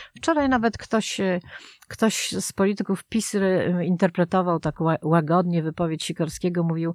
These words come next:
no, że on się tak zachowuje jak dziecko, które nie ma ojca, jak jest ojciec, to,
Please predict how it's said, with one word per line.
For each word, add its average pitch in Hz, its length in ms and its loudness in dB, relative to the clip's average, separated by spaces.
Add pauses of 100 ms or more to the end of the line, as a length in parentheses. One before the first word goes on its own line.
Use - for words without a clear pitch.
no, 202 140 4
że 196 160 4
on 202 100 2
się 196 140 2
tak 180 160 2
zachowuje 180 460 2
jak 151 160 2
dziecko, 175 460 0
które 165 240 0
nie 160 100 2
ma 143 160 2
ojca, 170 380 4
jak 147 160 -2
jest 147 200 -2
ojciec, 156 460 0
to, 135 120 -4